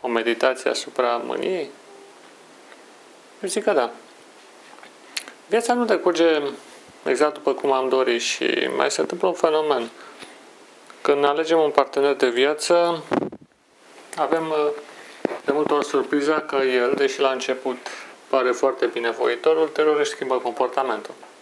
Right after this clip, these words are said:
Și atunci ne găsim prinși ca într-o capcană. Pe de o parte de a plăcea partenerul de viață și pe de altă parte de a fi consecvenți cu ceea ce noi suntem.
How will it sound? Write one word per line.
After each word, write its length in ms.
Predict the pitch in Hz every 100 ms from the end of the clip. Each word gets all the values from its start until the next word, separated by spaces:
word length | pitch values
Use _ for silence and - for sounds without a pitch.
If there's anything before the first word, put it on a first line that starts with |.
| - - 104 - - - - - - - - - - -
Și 200 | - 151 151 151 147 - - -
atunci 280 | 160 196 196
ne 80 |
găsim 420 | 185 175 - 190 175
prinși 300 | - 196 -
ca 80 |
într-o 180 | 175 175
capcană. 560 | 165 165 165 151 113 - - - - - - - - - - - -
Pe 100 | -
de 80 | 139
o 40 |
parte 320 | 135 143 139 135
de 80 |
a 60 | 131
plăcea 300 | 120 123 135
partenerul 460 | - 123 - 131 123
de 100 | 120
viață 320 | 131 160 165
și 120 | -
pe 100 | -
de 80 | 160
altă 240 | 156 156
parte 520 | 143 143 151 151 160 160 - - - - - - - - - -
de 500 | 151 156 156 151 147 - -
a 100 | -
fi 140 | - 170
consecvenți 640 | 165 151 151 139 151 147
cu 80 | 147
ceea 200 | 151 147
ce 160 | -
noi 160 | 143 139
suntem. 340 | - 123 -